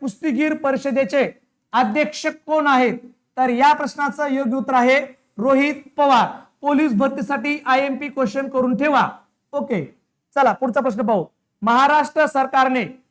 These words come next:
सोशल मीडियावरील गुन्हेगारी कारवाया शोधून काढण्यासाठी कोणती प्रणाली सुरू केली आहे? तर या प्रश्नाचं योग्य उत्तर आहे गरुड दृष्टी.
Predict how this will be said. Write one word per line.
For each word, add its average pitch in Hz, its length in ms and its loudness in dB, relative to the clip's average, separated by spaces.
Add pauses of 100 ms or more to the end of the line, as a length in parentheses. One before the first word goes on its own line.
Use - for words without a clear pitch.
(140)
सोशल 277 580 0
मीडियावरील 277 680 2 (500)
गुन्हेगारी 285 580 4
कारवाया 262 540 2
शोधून 269 500 -4
काढण्यासाठी 247 680 0 (440)
कोणती 302 420 0
प्रणाली 269 760 0 (520)
सुरू 285 320 0
केली 277 300 0
आहे? 254 300 4 (360)
तर 247 100 -2
या 262 180 4
प्रश्नाचं 277 540 -2
योग्य 269 240 0
उत्तर 269 180 -4
आहे 262 440 0 (320)
गरुड 277 280 4 (120)
दृष्टी. 226 580 -2